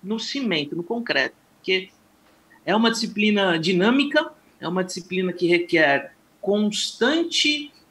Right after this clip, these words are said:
é, estudo, assim como todas, né? Mas a oncologia, ela muda constantemente. E não dá pra trabalhar no mercado atual sendo superficial em conhecimento,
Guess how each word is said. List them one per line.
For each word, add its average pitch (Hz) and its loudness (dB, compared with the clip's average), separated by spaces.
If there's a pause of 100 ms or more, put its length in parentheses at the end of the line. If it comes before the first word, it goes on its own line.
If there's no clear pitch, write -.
(180)
é, 143 0 (140)
estudo, 214 -2
assim 175 0
como 202 0
todas, 202 2
né? 196 2
Mas 170 4
a 180 4
oncologia, 196 2
ela 214 2
muda 208 2
constantemente. 170 -6 (880)
E 190 0
não 240 2
dá 226 6
pra 190 4
trabalhar 175 2
no 165 -6
mercado 170 0
atual 151 0 (360)
sendo 185 -2
superficial 214 -4
em 202 -4
conhecimento, 170 -2